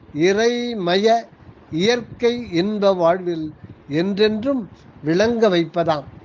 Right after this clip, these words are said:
ஆகவே, இந்த அமுதால் பெற்றது சாகா வரம் மட்டுமல்ல, தனித்த பேரறிவும் பெற்றுவிட்டாராம்.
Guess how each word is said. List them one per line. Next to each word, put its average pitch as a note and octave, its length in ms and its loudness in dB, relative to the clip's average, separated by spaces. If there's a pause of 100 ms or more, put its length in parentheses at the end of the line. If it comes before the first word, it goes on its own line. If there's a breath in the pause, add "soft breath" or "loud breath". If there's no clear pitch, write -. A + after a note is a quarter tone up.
(720)
ஆகவே, F3 500 0 (720)
இந்த A3+ 440 2
அமுதால் C4+ 640 0
பெற்றது F#3+ 720 -4 (480)
சாகா G3+ 680 2
வரம் A3 360 2
மட்டுமல்ல, A3+ 760 0 (640)
தனித்த A3+ 840 -2 (480)
பேரறிவும் A#3+ 1080 2 (100)
பெற்றுவிட்டாராம். E3 880 0